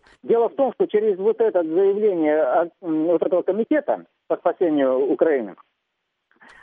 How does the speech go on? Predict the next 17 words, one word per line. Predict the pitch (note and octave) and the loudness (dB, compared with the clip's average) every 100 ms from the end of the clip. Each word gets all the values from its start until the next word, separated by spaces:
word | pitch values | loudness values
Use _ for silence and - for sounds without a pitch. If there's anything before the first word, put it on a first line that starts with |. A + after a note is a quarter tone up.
| - | -2
э, | D#3 E3 E3 D3+ _ _ D3+ | 2 2 0 -4 _ _ -12
есть | D#3+ B3 - F#3 F3+ | 0 0 0 0 0
предъявление | - F#3 G#3+ B3 G#3 G3+ | 0 0 0 0 -2 -4
интереса | F#3 G#3+ B3+ G3 | 0 0 2 -2
корпоративно-клановой | D#3+ F3+ E3+ F#3 A#3 A3+ F#3+ G3 G3+ F#3+ | -2 -2 0 0 0 -2 0 0 0 0
группировки, | F3+ F#3+ - G3 E3+ - A#2 | 0 -2 0 0 0 -2 -6
что | - | -2
у | F#3+ G#3+ | -2 0
неё | A3 A3 | 0 2
есть | E3 G3 F#3+ - | 2 0 -2 0
возможности | E3 F3 B3+ B3 F3 - A2+ - _ _ | -2 0 0 0 -2 -2 -4 -4 _ _
влиять | C#3 F4 F#4 B3 | 0 2 2 0
на | G#3 | -2
процессы, | F#3+ G3+ - B3 A3 - G#3+ - | 0 -2 0 -2 0 0 0 0
собственно, | G#3+ - F#3+ F#3 | -4 -2 -2 0
на | E3+ G3 | 2 2
Украине | G3 F3 F#3 G3 D#3 G#2+ | 2 0 0 2 0 -2